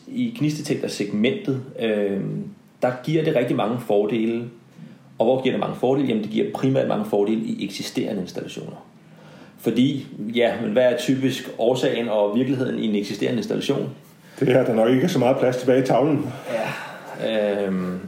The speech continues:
Speaker 1: det er udvidelsesplads i eksisterende tavler, både når man snakker større fordelingstavler, men sådan set også gruppetavler. Øhm, der tror jeg, mange kan ikke genkende til, at, øh, at det er sjældent, der er,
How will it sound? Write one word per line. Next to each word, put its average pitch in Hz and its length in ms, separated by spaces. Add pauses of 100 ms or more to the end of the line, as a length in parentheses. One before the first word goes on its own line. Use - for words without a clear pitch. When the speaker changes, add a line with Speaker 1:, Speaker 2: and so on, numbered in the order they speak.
Speaker 1:
det 123 420
er 107 40 (120)
udvidelsesplads 135 1040
i 113 320
eksisterende 131 420
tavler, 117 380
både 123 180
når 113 120
man 101 100
snakker 92 480 (400)
større 104 300
fordelingstavler, 104 580
men 98 100
sådan 101 120
set 98 120
også 101 180
gruppetavler. 101 600 (600)
Øhm, 98 360
der 117 140
tror 131 200
jeg, 107 60
mange 104 200
kan 113 140
ikke 101 160
genkende 104 460
til, - 200
at, - 420
øh, - 240 (140)
at - 100
det 101 60
er 101 40
sjældent, 120 340
der 101 80
er, 92 400